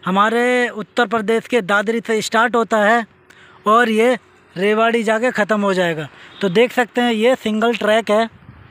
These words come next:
ये देख सकते हैं। और दो सबसे बड़ी, हमारे देश की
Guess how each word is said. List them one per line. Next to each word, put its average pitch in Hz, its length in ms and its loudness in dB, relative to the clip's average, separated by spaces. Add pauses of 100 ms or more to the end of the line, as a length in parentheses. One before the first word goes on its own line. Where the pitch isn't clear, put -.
(600)
ये 220 160 4
देख 208 180 -2
सकते 180 300 -4
हैं। 139 120 -8 (1000)
और 226 140 4
दो 240 320 4
सबसे 247 400 2
बड़ी, 262 480 2 (760)
हमारे 233 440 4
देश 247 280 4
की 247 280 0